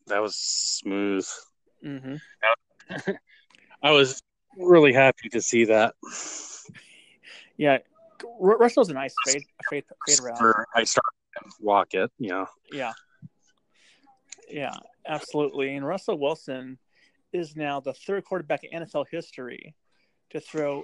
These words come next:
Speaker 2: twenty touchdowns or more in his first seven seasons to only, only be with John, John Elway and Dan Marino. Your thoughts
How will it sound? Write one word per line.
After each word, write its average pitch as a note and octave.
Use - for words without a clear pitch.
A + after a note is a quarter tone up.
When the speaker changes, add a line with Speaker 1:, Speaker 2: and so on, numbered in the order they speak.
Speaker 2:
twenty G#3+
touchdowns E3+
or D3+
more C3+
in C3+
his C3
first -
seven D3
seasons C#3
to E3+
only, D#3
only D#3
be D3+
with D3
John, D3
John D3
Elway D3
and C3
Dan C#3
Marino. C3+
Your C3
thoughts C3+